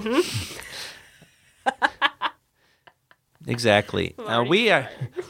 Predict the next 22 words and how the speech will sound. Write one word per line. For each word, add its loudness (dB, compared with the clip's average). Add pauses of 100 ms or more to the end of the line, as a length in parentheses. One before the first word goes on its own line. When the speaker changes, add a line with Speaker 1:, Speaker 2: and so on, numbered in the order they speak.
Speaker 2:
we 4
are 6
on 4 (920)
Eileen 6
Mary 4
O'Connell. 4
This 4
is 4
the 4
season 4
two 4
finale. 4 (800)
Speaker 1:
It 0
is. 4 (300)
Speaker 2:
Um, 8
Speaker 1:
Goodness 6
gracious. 2
Speaker 2:
Goodness 6
gracious. 4
We 4
are 4
still 6